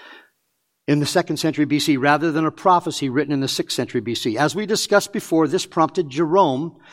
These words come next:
to write a detailed defense of the book of Daniel, and his exposition of Daniel in four oh seven A D became the standard for th-, a thousand years in the church.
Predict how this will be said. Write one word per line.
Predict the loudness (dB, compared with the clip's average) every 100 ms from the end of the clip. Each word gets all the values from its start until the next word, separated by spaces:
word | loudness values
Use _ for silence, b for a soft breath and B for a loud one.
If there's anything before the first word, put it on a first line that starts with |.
| B B
to | 0
write | 4 4 2
a | -6
detailed | -6 -8 2 4 4
defense | 2 -2 -2 -2
of | -2
the | -2
book | -4 -4 -4
of | -2
Daniel, | -2 0 -2 -6 B B B
and | -2
his | 0 0 2
exposition | 0 -2 -4 -2 -2 -4
of | -2
Daniel | 2 2 2 2
in | -2
four | -2 0 0
oh |
seven | 0 0 0 0
A | 0
D | 0
became | -2 -4 -2 0 0
the | -2
standard | -4 -4 0 2 4 2 0 -8 -14 B B B B
for | -2
th-, | -2 -4
a |
thousand | -4 2 4 4 2 2
years | 4 4 4
in | -2
the | -2
church. | 0 -2 -4